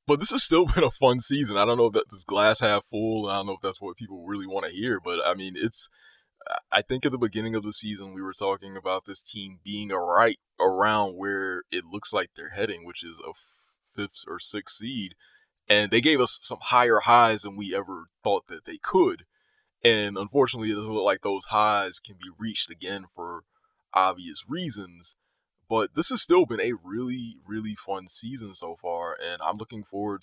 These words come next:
to the playoffs either way. So it's, like I said, it, it's, it's disappointing to see them, like, go through this rough stretch, losing eight of their last ten, but I'm s-, I'm still having some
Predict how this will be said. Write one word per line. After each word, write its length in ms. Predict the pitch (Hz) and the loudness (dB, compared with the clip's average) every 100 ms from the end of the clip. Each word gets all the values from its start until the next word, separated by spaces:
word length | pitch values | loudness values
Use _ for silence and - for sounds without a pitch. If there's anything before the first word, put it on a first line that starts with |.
| - | -12
to 340 | 95 92 90 87 | -14 -16 -16 -18
the 60 | |
playoffs 680 | 87 98 92 92 90 87 - - _ | -12 -8 -6 -6 -6 -8 -12 -14 _
either 240 | 107 104 85 | -8 -8 -6
way. 220 | 92 85 - | -6 -6 -8
So 380 | - 82 78 71 | -10 -6 -8 -8
it's, 300 | 92 - - - _ _ _ _ _ _ _ _ _ _ - - _ _ _ | -12 -10 -12 -14 _ _ _ _ _ _ _ _ _ _ -20 -20 _ _ _
like 100 | 143 | 2
I 60 | 120 | 2
said, 120 | 92 - | 2 -2
it, 160 | 131 - | -4 -4
it's, 260 | 113 127 | -10 -2
it's 240 | 156 123 117 | -2 0 0
disappointing 560 | 180 165 165 160 156 | 0 2 4 4 4
to 60 | 135 | -2
see 200 | - 147 | -4 -2
them, 300 | 135 131 120 - | -2 -2 -8 -8
like, 160 | 113 - | -8 -2
go 180 | 120 120 | -2 -2
through 140 | 120 113 | -6 -6
this 160 | 113 | -4
rough 160 | 110 110 | -2 -2
stretch, 260 | - 110 - | -2 -4 -4
losing 260 | 110 110 90 | -12 -10 -8
eight 140 | 104 | -6
of 80 | 107 | -6
their 120 | 98 | -6
last 340 | 98 95 98 - | -4 -4 -6 -10
ten, 220 | 98 98 85 | -14 -14 -12
but 180 | 80 - _ - _ _ _ _ _ _ | -12 -12 _ -20 _ _ _ _ _ _
I'm 80 | - | -20
s-, 140 | - - | -16 -10
I'm 60 | 120 | 0
still 200 | 170 151 | 4 6
having 200 | 120 104 | 6 2
some 160 | 107 | -10